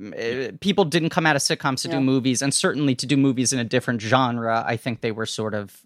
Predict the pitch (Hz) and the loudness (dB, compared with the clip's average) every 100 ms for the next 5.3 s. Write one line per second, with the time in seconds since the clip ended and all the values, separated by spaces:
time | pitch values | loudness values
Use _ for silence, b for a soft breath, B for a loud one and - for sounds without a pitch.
0 | - - 113 101 - - - 117 - - | -10 0 2 0 -10 -12 0 0 0 -12
1 | 64 - b b b 196 214 214 247 294 | -16 -18 b b b -4 -4 0 2 2
2 | 302 247 190 165 151 143 _ 165 170 160 | 2 0 2 2 0 -4 _ -6 0 0
3 | - 151 147 156 160 160 156 135 147 139 | 0 -6 -2 -2 -4 -6 -6 -6 -8 -12
4 | 135 131 135 165 185 202 226 196 165 151 | -10 -8 -4 2 2 2 0 2 0 -2
5 | 156 147 135 | -2 -4 -6